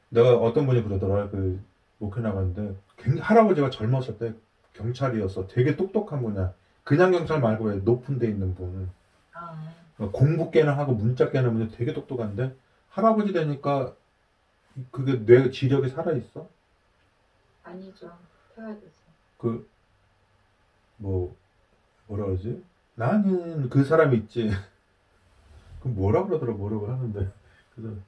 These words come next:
Speaker 1: 본인은 그 있잖아.
Speaker 2: 아, 예.
Speaker 1: 아, 내가 옛날에 어떤 정치인인데 막 울어.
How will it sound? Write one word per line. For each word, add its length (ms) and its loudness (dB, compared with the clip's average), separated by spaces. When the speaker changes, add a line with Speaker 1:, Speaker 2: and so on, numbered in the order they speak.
Speaker 1:
본인은 640 4
그 140 2
있잖아. 540 0
Speaker 2:
아, 60 -6
예. 360 -8
Speaker 1:
아, 260 0
내가 280 8
옛날에 260 4
어떤 220 0
정치인인데 720 -2
막 140 -2
울어. 540 2